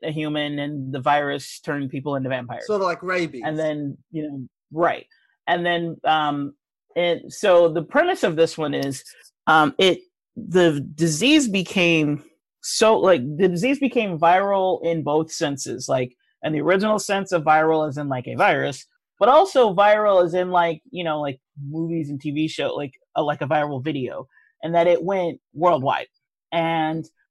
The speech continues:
Speaker 1: it got to the point where humans became a protected species almost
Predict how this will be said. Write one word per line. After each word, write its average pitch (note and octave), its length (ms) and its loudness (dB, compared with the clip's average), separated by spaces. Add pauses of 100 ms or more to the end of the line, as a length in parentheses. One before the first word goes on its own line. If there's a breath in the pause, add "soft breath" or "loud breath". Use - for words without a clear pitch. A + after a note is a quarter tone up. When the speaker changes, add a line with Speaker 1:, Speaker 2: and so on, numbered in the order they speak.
(180)
Speaker 1:
it F3+ 100 0
got F#3 240 0
to A3+ 80 -8
the G#3 140 -6
point F#3 340 -8
where D3+ 580 -6 (360)
humans A#3+ 640 -2
became E3 880 -6 (120)
a E3 80 -4
protected F3+ 680 -6
species G#3 540 -4
almost C3 600 -6